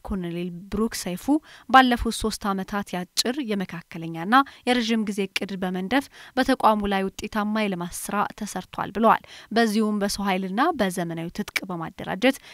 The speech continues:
የኢትዮጵያን አየር ክልል ማስጠበቅ የሚያስችል አስተማማኝ ተቋም መገንባት እንደተቻለ ገልጸዋል። የአየር ኃይል ቅጥር ግቢ ውብና ማራኪን በማድረግ ምቹ የስራ አካባቢ መፍጠር ያስቻለ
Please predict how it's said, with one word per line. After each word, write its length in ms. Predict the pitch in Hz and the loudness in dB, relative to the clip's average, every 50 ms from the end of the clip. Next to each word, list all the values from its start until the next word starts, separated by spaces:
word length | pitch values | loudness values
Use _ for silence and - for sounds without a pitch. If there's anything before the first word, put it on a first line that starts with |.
| - - | -10 -2
የኢትዮጵያን 580 | - 254 247 - 247 220 - - 220 208 202 - - | 0 0 2 2 0 0 0 -2 -2 -2 -2 -2 -2
አየር 340 | 190 196 196 185 190 190 - | -2 -2 0 -2 -4 -4 -4
ክልል 260 | - - 185 185 185 180 | -8 -6 -6 -4 -4 -4
ማስጠበቅ 580 | 180 190 185 - - - 185 185 190 196 180 - | -4 -4 -6 -6 -6 -6 -6 -4 -4 -6 -6 -4
የሚያስችል 540 | - 202 202 202 214 214 - - - 302 311 - - - - - - | -6 -4 -4 -2 -4 -4 -4 -2 -2 -2 -2 -2 -8 -20 -12 -4 0
አስተማማኝ 600 | - 247 - - - 240 220 202 196 196 190 190 190 | 2 2 2 2 0 2 2 2 2 2 0 -2 -2
ተቋም 380 | - 196 - - - 208 247 285 294 262 - - | -6 -8 -8 -4 -2 0 2 2 2 0 0 2
መገንባት 540 | 240 247 220 233 214 196 175 175 180 - | 2 2 4 4 2 2 0 -4 -6 -4
እንደተቻለ 520 | - 175 165 180 - - - - - 175 170 175 | -8 -8 -8 -8 -10 -10 -10 -8 -8 -6 -6 -6
ገልጸዋል። 400 | 180 190 190 - - 220 185 - _ - - - - - | -6 -4 0 4 4 4 4 4 _ -16 -20 -10 0 4
የአየር 300 | 240 247 233 233 220 214 | 4 6 6 4 2 2
ኃይል 280 | - 226 208 208 208 - | 2 2 2 2 0 -2
ቅጥር 280 | - - - - 196 196 | -4 -6 -6 -6 -6 -4
ግቢ 320 | 190 202 180 185 240 294 349 - | -4 -4 -2 0 0 0 0 2
ውብና 420 | - 226 190 202 190 185 180 170 | 0 0 0 0 -2 -2 -2 -4
ማራኪን 520 | 170 170 170 170 170 180 _ - 185 175 170 | -4 -4 -6 -8 -8 -10 _ -8 -8 -6 -4
በማድረግ 400 | 180 165 170 180 180 214 247 262 - - - - - - | -6 -4 -4 -2 2 2 2 0 0 -8 -20 -14 -4 2
ምቹ 180 | 262 269 277 - - | 2 2 2 4 2
የስራ 260 | 254 233 - - 233 208 | 2 2 2 2 -2 -2
አካባቢ 460 | 208 - 202 190 196 185 196 208 202 | 0 0 0 0 0 0 -2 -2 -4
መፍጠር 440 | 196 196 185 - - - - 185 180 180 | -4 -4 -6 -6 -8 -8 -6 -6 -6 -4
ያስቻለ 520 | 170 175 180 - - - - 180 170 196 | -6 -6 -8 -8 -10 -8 -6 -4 -2 0